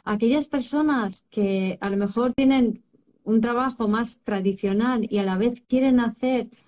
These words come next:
algo más holístico, que sepan que es posible la integración, ¿no? Y en ese sentido me parece muy inspirador. Y ahora que estamos hablando de esto,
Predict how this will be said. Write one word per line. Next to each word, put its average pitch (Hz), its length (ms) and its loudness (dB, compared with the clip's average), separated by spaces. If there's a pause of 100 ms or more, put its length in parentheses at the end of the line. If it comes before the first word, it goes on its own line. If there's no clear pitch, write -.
(120)
algo 220 280 2
más 240 260 0
holístico, 285 640 0 (420)
que 233 100 0
sepan 247 420 0
que 254 80 -2
es 240 100 -2
posible 226 480 0
la 208 120 0
integración, 180 840 -4
¿no? 233 200 -4 (340)
Y 196 320 -2
en 202 100 2
ese 208 180 2
sentido 233 360 4
me 233 120 2
parece 208 360 0
muy 220 200 2
inspirador. 180 720 -2 (360)
Y 202 80 -2
ahora 240 180 0
que 302 60 2
estamos 277 340 0
hablando 254 400 2
de 254 180 2
esto, 277 400 -6